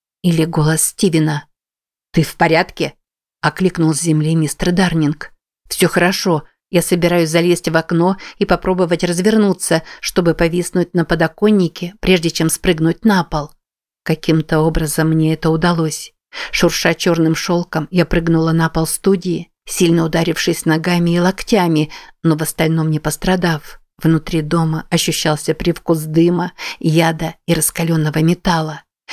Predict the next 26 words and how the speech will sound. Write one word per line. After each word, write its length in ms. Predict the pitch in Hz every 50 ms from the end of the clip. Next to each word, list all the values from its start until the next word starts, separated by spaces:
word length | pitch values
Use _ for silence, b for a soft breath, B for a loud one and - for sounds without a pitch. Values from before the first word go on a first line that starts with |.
| B B B
Я 200 | _ 175 156 180
чувствовала, 680 | 170 - - - 185 - - 170 160 156 165 165 165 160
что 240 | - - - - 180
мне 180 | 180 175 175
здесь 300 | 165 165 165 165 160 -
не 140 | - 190 190
место, 560 | 196 208 202 180 160 - - - 156 156 151 - _ _ _ _
и 100 | - 196
опрометью 600 | 208 185 - - 175 160 165 165 - - 185 160
выбежала 520 | 151 185 175 165 151 143 - 170 160 165
бы 160 | 156 156 165
за 160 | 160 - 165 160
дверь, 400 | 160 165 180 202 208 196 190 B B B B B B _
если 300 | 190 180 175 - 180 165
бы 120 | 165 160
в 80 | 160 175
глубине 440 | 175 180 175 170 175 180 185 175
души 300 | 170 175 180 - - -
не 160 | 160 170 175 160
знала, 520 | 165 - 185 180 175 170 165 160 165 - -
что 220 | - - - 180
недостающий 760 | 170 165 156 170 160 - - 165 165 170 175 170 - - 170
кусочек 600 | 165 - 175 165 - - 175 170 - 175 170 -
пазла 340 | _ - 165 170 165 165 151
смерти 480 | 156 - - 185 175 170 165 - - 170
Стивена 640 | 165 - - - - 202 190 196 180 175 175 175